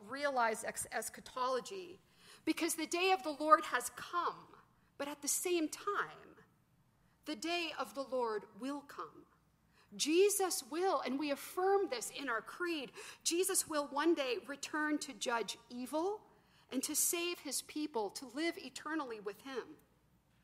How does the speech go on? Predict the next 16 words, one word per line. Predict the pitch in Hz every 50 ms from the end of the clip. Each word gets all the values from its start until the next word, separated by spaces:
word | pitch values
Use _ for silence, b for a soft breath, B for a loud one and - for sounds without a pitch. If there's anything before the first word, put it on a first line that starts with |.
| _ _ _ _ _ _ _ _ _ _ b b b b b b b b -
And | - 302
so | - - 381 381 381
in | 370 320
this | 330 339 -
in-between | - - 311 339 359 311 302 - - - 320 302 294
time, | - - - 339 349 320 240 196 180 170 - - 427 B B B B B B B
we | 285 349 370
have | 370 - 359 339 330 - -
access | - 320 359 370 - - - 339 285 285 - -
to | - - - 311 311 240
God | 226 285 294 311 320 302 240 214 202 - B B B B
through | - - 311 339 320
Christ | - - - 311 294 302 302 247 - - - - - - B B B B B _ -
in | 320 349 359 370
a | 370
way | 339 - 294 277 277 285 302 320 359 359